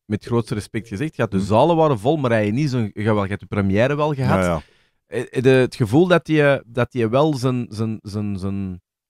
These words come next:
Speaker 1: zijn, zijn moment gaat krijgen? Allee, dat die,
Speaker 2: Ik denk dat wel. Allee,
Speaker 1: is die gerealiseerd?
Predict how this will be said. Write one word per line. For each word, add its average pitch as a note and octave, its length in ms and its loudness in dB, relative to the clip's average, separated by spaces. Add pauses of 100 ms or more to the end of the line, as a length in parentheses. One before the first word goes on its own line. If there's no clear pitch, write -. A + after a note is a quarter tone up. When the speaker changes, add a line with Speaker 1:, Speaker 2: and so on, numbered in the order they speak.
(200)
Speaker 1:
zijn, G2 340 -6
zijn F#2+ 360 -6
moment G#2+ 420 -2
gaat D3+ 220 -4
krijgen? F3 460 -6
Allee, C#3+ 180 4
dat A#2+ 200 -2
die, B2 160 0
Speaker 2:
Ik A2+ 60 4
denk C#3 160 0
dat B2+ 140 4
wel. A2+ 340 4
Allee, G#2 220 0
Speaker 1:
is D3 80 6
die E3 140 8
gerealiseerd? C3+ 840 4